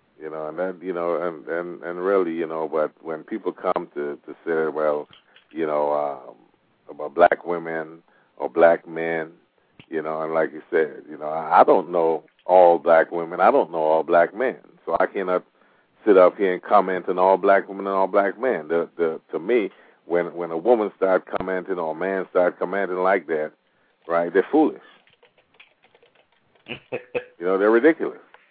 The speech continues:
Speaker 1: you know, because, you know, for the, you know, if I went out with two or three, um, black women, I cannot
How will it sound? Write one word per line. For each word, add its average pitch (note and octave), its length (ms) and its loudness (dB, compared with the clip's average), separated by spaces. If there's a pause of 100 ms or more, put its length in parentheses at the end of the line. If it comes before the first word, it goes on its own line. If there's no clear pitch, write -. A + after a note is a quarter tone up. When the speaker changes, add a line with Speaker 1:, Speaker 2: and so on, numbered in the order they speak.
(260)
Speaker 1:
you E2 80 -8
know, E2+ 200 -6
because, F2 500 4
you F#2 100 -6
know, E2+ 220 -4
for G#2 160 0
the, G2 300 -4 (340)
you D3 60 -2
know, G2 100 4
if G#2 140 4
I A2+ 100 12
went A2+ 220 4
out A#2 200 6
with A2+ 180 -2
two B2+ 160 -2
or A2 160 6
three, A#2 360 4 (120)
um, G#2+ 600 4 (560)
black A#2+ 300 8
women, A#2 280 0 (480)
I C3 120 2
cannot A#2+ 360 4